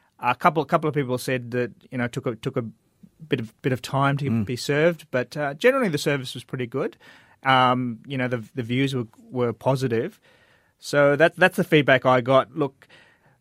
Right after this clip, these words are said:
Speaker 1: there was one comment on Facebook that said it's making Griffith look like Wagga,
Speaker 2: Now,
Speaker 1: which
Speaker 2: what
Speaker 1: is
Speaker 2: does
Speaker 1: a
Speaker 2: that mean? 'Cause I saw this myself and I thought, "That's interesting." But first of all, Wagga's a lot bigger area.
Speaker 1: It is, it is.
Speaker 2: But what are they implying?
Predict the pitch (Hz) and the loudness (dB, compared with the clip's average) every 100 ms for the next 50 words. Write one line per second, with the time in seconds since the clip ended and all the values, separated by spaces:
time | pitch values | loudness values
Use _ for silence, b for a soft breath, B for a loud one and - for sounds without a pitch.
0 | - 147 180 160 160 151 151 147 135 123 | 2 6 8 8 4 2 0 2 0 0
1 | 135 - 135 127 117 135 127 - 131 123 | 0 0 -8 -6 -6 -4 -4 -2 -4 -2
2 | 131 143 135 117 123 131 120 117 143 165 | -2 -2 -4 -8 -6 -6 -6 -2 0 2
3 | 143 92 _ _ _ _ 165 175 240 285 | 2 0 _ _ _ _ 6 8 8 6
4 | 277 247 190 202 156 160 175 - 233 311 | 4 4 4 4 4 4 4 6 4 6
5 | - - 139 - 185 147 127 139 - 143 | 2 2 0 6 6 6 4 2 6 6
6 | 160 190 175 175 147 - 104 113 - b | 6 6 4 2 0 -2 -2 -2 -6 b
7 | - 175 220 269 - 165 143 147 196 185 | -2 4 8 8 6 2 2 2 4 4
8 | 147 143 117 135 117 113 123 113 90 98 | 4 2 4 0 0 2 2 2 -2 -4
9 | 160 - 143 113 90 - 110 98 139 139 | -6 -2 0 0 -2 -8 -6 -2 2 4
10 | 185 180 151 123 131 131 107 | 6 6 4 2 0 -2 -4